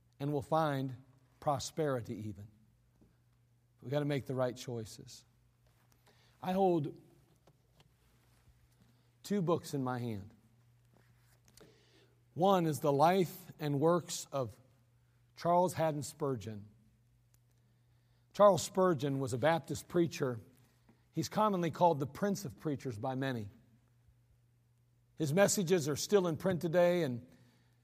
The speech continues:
it's been over a hundred years since his death. And yet we still read about him. We still read his sermons. <clears throat> Wow. What a legacy, huh?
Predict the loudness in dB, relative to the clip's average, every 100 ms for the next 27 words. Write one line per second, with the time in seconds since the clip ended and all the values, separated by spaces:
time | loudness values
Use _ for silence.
0 | -18 -2 2 4 4 2 2 -2 0 2
1 | 0 -2 -6 -6 -4 0 2 0 -4 -14
2 | _ _ _ -20 _ _ _ _ -2 2
3 | 4 4 2 6 6 6 4 4 4 4
4 | 4 2 0 -2 0 0 2 2 0 -2
5 | 0 2 2 0 -2 -10 -20 -20 _ _
6 | _ _ _ _ -6 -4 -4 -6 -14 -20
7 | _ _ _ _ _ _ _ _ _ _
8 | _ _ _ _ _ _ _ -6 -4 -4
9 | -8 _ _ _ 0 0 -16 -20 -20 _
10 | _ _ _ _ _ _ _ _ _ -6
11 | 0 4 4 4 -2 -6 -8 -8 -10